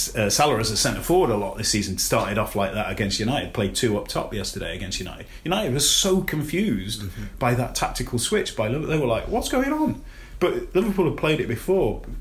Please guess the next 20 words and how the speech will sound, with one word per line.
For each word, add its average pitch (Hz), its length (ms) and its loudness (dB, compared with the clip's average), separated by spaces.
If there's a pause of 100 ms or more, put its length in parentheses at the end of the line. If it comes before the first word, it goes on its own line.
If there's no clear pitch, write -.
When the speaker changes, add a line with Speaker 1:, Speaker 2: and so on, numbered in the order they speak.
(160)
Speaker 1:
Mourinho 165 380 4
was 165 140 0
convinced 202 640 4
he 165 100 4
was 131 100 2
gonna 117 200 2
just - 280 -2
play 104 180 2
his 98 120 -2
usual 104 340 2
three. 95 260 -2
Speaker 2:
Yeah. 95 160 -4 (140)
Speaker 1:
Didn't. 127 480 2 (180)
Played 110 220 2
two 180 240 6
up 120 140 -2
the 117 80 -2
t-, - 280 -2
up 127 140 -2
top. - 400 -2